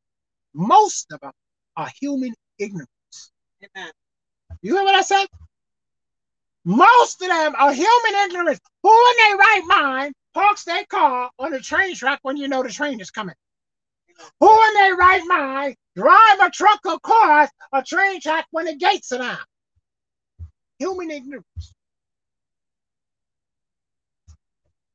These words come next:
Speaker 1: They want God. Some of them expecting to be delivered from the train.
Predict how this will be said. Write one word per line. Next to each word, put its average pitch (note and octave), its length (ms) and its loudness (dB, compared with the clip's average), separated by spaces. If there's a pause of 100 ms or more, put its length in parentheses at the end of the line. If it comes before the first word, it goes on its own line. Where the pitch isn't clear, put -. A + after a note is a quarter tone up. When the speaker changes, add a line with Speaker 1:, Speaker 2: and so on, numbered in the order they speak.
(800)
Speaker 1:
They B3+ 120 2
want B3 260 0
God. G3+ 360 -6
Some C4 160 -6
of B3+ 40 -6
them A#3 120 -8
expecting - 420 -12
to A3 80 -10
be A3+ 140 -14
delivered G#3+ 420 -8
from F#3+ 140 -12
the F3+ 80 -12
train. F3 360 -10